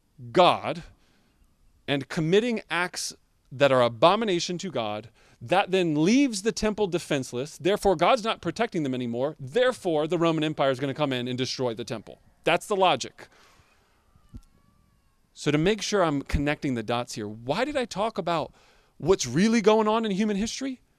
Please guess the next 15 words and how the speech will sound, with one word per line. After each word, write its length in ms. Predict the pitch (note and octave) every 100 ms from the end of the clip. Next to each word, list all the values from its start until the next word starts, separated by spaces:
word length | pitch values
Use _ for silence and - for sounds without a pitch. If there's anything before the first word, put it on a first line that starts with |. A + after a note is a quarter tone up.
| _ _ _ _ _ _ _ _
Because 260 | - F3
what 100 | F#3+
Jesus 460 | F3 C3 G#3 C4 C4+
is 100 | B3+
telling 240 | - A#3
them 140 | A#3 G#3+
to 120 | F#3+
really 480 | D#3 D#3 A3+ B3+ G3+
look 280 | D3+ B3 -
for 340 | - D#3 C#3+
is 220 | F#3 D3+ C3
not 480 | E3 C4 F3 - - - -
the 100 | -
political 760 | E3+ - F3 A3 A#3+ - G3 E3+
turmoil 840 | - - D4 C4+ D#3 B2+ C3+ F#3